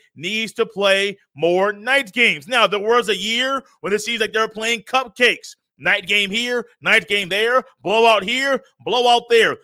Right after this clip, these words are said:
Those things might happen. But in the general year, in the day in which we live, and the way the T V deals are set up, even previously,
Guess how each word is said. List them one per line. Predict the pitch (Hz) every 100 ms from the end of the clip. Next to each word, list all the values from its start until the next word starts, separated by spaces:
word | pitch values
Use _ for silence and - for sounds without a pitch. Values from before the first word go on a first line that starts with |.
| _
Those | 135 240 302 294 208
things | 240 240 202
might | 220
happen. | 214 254 233 220 175 104 _ _ -
But | 233
in | 262
the | 233
general | 175 302 330 330 320 254
year, | 220 240 233
in | 196
the | 156
day | 208 247
in | 226
which | 220 220
we | 220
live, | 190 175 175 151 _ _ 151
and |
the | 156
way | 220
the | 233
T | - 233
V | 220
deals | 180 214 202
are | 202
set | 202 202 175
up, | 196 - _ _ _ _ _ _ _ _ 165
even | 202 208
previously, | - 285 277 247 - 175 170 156